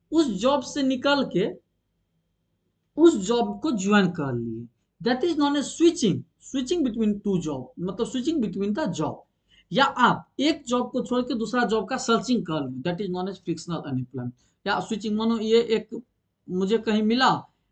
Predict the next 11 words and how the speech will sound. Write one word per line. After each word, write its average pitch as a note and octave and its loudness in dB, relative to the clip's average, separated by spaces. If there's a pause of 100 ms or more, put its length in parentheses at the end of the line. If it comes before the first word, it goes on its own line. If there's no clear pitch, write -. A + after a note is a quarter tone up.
(340)
ये F3+ 0
दूसरा F#3+ 0
कहीं A3+ 0
job A3 0
मिला A#3+ 2 (340)
एचडीएफसी G#3 0
में, E3+ 0 (400)
इसमें A3+ -2
क्या C#4 0
कर G#3 0
दिए, C3 -6